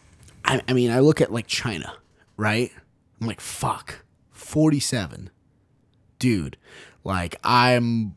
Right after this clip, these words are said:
uh, I'm more than halfway there. Like, I'm right behind her. Like, I seriously, I'm fucking, but then I start to think about, like, okay, okay, let's look at this. I can't prove anything,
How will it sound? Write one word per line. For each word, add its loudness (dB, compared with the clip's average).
uh, -2
I'm 0
more 2
than 0
halfway -2
there. -4
Like, -4
I'm 0
right -2
behind -4
her. -8
Like, -12
I -8
seriously, -2
I'm -4
fucking, -8
but -2
then 10
I 2
start 4
to -2
think 0
about, 2
like, 2
okay, -4
okay, 0
let's -2
look 4
at 0
this. -6
I -2
can't 0
prove 8
anything, -2